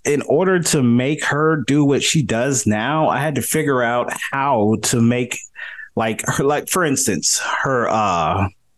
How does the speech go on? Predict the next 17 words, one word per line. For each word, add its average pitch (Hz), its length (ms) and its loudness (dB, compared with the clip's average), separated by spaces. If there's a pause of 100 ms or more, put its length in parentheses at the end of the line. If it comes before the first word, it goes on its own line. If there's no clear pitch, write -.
(560)
squad, 123 680 0
uh, 101 340 0
recharge 120 600 0
time. 90 500 0 (500)
Like, 107 240 -4
I 123 60 -2
had 156 200 0
to 151 60 0
figure 170 380 0
out 135 220 0
how 143 200 0
to 165 100 2
script 147 400 -2
that 127 180 0
into 135 360 0
Miranda 123 520 2
passive 92 840 -2